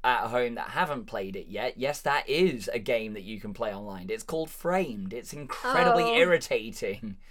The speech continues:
Speaker 1: especially at half twelve at night.
Speaker 2: Yeah, 'cause then we were watching Brokeback Mountain, and you're like, "That was on the Framed. That was
Speaker 1: That
Speaker 2: on
Speaker 1: was
Speaker 2: the
Speaker 1: on the
Speaker 2: Framed.
Speaker 1: Framed. That
Speaker 2: That
Speaker 1: was
Speaker 2: was
Speaker 1: on
Speaker 2: on
Speaker 1: the
Speaker 2: the
Speaker 1: Framed."
Speaker 2: Framed. <laughs>
Speaker 1: What are the chances that today's one will be Thelma and Louise?
Speaker 2: That'd
Speaker 1: And
Speaker 2: be
Speaker 1: I can go,
Speaker 2: weird.
Speaker 1: "That would be, that was on the Framed.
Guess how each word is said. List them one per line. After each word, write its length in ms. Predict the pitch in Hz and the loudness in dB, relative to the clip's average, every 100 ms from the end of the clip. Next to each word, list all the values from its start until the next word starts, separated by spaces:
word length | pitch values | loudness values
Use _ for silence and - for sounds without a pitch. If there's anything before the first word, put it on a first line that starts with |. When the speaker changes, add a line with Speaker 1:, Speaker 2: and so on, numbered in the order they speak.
| - - | -20 -10
Speaker 1:
especially 680 | 135 - 175 185 - 113 123 | -6 -2 0 0 0 -2 0
at 220 | 120 135 - | 2 2 0
half 360 | 127 123 127 | 2 2 2
twelve 400 | - 107 98 95 | -2 -4 -4 -4
at 140 | 107 110 | -8 -8
night. 460 | 127 131 90 85 - | -8 -8 -10 -14 -10
Speaker 2:
Yeah, 140 | 254 240 | -8 -8
'cause 160 | - | -10
then 120 | 233 | -10
we 80 | 220 | -8
were 60 | 220 | -8
watching 300 | 214 - 208 | -8 -12 -10
Brokeback 260 | 214 196 | -10 -10
Mountain, 180 | 208 208 | -12 -12
and 80 | 190 | -10
you're 100 | 190 | -12
like, 80 | 175 | -8
"That 100 | 220 | -6
was 80 | 285 | -6
on 80 | 247 | -8
the 60 | |
Framed. 460 | 220 196 190 208 - - - | -8 -10 -10 -14 -18 -14 -4
That 100 | 233 | -4
was 80 | 143 | 2
Speaker 1:
That 80 | 156 | 2
Speaker 2:
on 40 | |
Speaker 1:
was 80 | 139 | 2
Speaker 2:
the 40 | |
Speaker 1:
on 60 | 127 | 0
the 60 | 101 | 0
Speaker 2:
Framed. 260 | 117 113 | -2 -2
Speaker 1:
Framed. 60 | - - - | -8 -18 -4
That 80 | 151 | 0
Speaker 2:
That 60 | 147 | 2
Speaker 1:
was 40 | |
Speaker 2:
was 40 | 135 | 2
Speaker 1:
on 40 | |
Speaker 2:
on 60 | 127 | 0
Speaker 1:
the 40 | 117 | 0
Speaker 2:
the 40 | |
Speaker 1:
Framed." 440 | 123 117 117 269 - | 2 2 0 -6 -8
Speaker 2:
Framed. 440 | 359 339 330 311 - | -8 -8 -12 -14 -16
<laughs> 60 | - - - - - - - | -20 -20 -20 -20 -20 -18 -2
Speaker 1:
What 140 | 196 | -2
are 160 | 359 277 | 0 -4
the 80 | 156 | -6
chances 540 | - 196 208 196 123 104 | -2 0 0 -2 -10 -6
that 280 | 117 - - | -4 -4 -6
today's 460 | 113 120 123 110 | 0 0 0 -2
one 160 | 107 98 | -6 -6
will 140 | 92 | -8
be 160 | 90 98 | -8 -10
Thelma 440 | - 107 101 101 | -6 -4 -4 -4
and 160 | 98 98 | -4 -4
Louise? 400 | 92 98 90 82 | -6 -6 -8 -8
Speaker 2:
That'd 120 | 254 | -6
Speaker 1:
And 80 | 92 | -4
Speaker 2:
be 40 | |
Speaker 1:
I 20 | 98 | -4
can 60 | |
go, 40 | - | -4
Speaker 2:
weird. 260 | 170 - | -4 -4
Speaker 1:
"That 160 | - 127 | -4 -4
would 100 | 98 | -6
be, 140 | 92 - | -10 -4
that 160 | 127 | -4
was 120 | 104 98 | -4 -8
on 100 | 87 | -12
the 80 | |
Framed. 380 | 92 90 87 90 | -12 -14 -14 -16